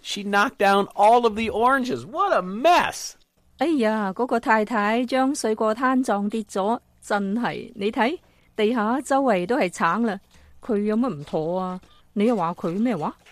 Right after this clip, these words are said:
Speaker 1: I said that she walked smack dab into the fruit display. Smack dab,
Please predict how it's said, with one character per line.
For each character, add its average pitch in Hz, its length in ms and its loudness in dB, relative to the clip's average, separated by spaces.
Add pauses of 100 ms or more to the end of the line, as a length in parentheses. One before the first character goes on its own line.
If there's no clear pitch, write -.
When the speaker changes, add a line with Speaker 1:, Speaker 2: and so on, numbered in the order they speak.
(120)
Speaker 1:
I 135 240 -4
said 131 480 2
that 107 160 -6
she - 320 -8
walked 110 400 0
smack 127 640 -2 (180)
dab 107 560 2
into 143 260 -4
the 135 120 -6
fruit 196 300 -4
display. 110 540 -4 (380)
Smack 190 720 -4
dab, 135 440 4